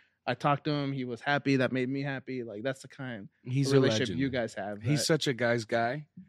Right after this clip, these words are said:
Speaker 2: and just,
Speaker 1: Yeah, he's the
Speaker 2: like,
Speaker 1: best.
Speaker 2: just, you know, and I hope he knows that I know he, as, as much as he probably don't need it, I'm always fucking there for him too.
Speaker 1: Yeah,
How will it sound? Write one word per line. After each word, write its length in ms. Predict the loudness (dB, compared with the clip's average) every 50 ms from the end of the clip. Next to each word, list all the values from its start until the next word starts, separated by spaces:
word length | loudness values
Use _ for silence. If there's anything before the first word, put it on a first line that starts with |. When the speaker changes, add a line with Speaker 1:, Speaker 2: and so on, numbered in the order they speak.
| _ _ _ _ _
Speaker 2:
and 280 | -14 -10 -10 -10 -10 -10
just, 320 | -8 -8 -6 -6 -6 -8 -8
Speaker 1:
Yeah, 60 | -10
he's 100 | -12 -10
the 60 | -6 -2
Speaker 2:
like, 120 | 0 0
Speaker 1:
best. 320 | 0 -2 -4 -8 -14 -18 _ _ _ _ -2
Speaker 2:
just, 360 | -2 0 0 0 -4 -6 -8 _ _ _ _ -4
you 160 | 0 2 4
know, 300 | 4 4 4 4 2 -2 -2 -2
and 120 | 2 2
I 80 | 4 6
hope 200 | 6 6 6 6
he 100 | 4 4
knows 340 | 4 6 4 4 4 4 2 2
that 260 | 4 4 2 2 -2 _ _ -20 _ -20 _ _ _ _ _ _ _ -2
I 120 | 0 2
know 320 | 2 4 4 4 4 4 2 -2
he, 280 | -2 0 0 0 0 -2 -12 _ -2 0
as, 240 | 0 0 0 -2 -4 -4
as 160 | -4 -2 0 2
much 240 | 4 4 4 4
as 120 | 0 -2 -2
he 80 | -2 0
probably 300 | 4 4 6 6 6 4
don't 200 | 4 4 2 2
need 160 | 2 2 4 6
it, 100 | 6 6
I'm 220 | 4 4 2 2
always 340 | 0 0 0 0 -2 -2 -2
fucking 320 | -2 -2 -2 -2 -4 -4
there 160 | -2 -2 -2 -4
for 200 | -6 -8 -8 -8
him 100 | -8 -8
too. 140 | -8 -6 -6
Speaker 1:
Yeah, 80 | -6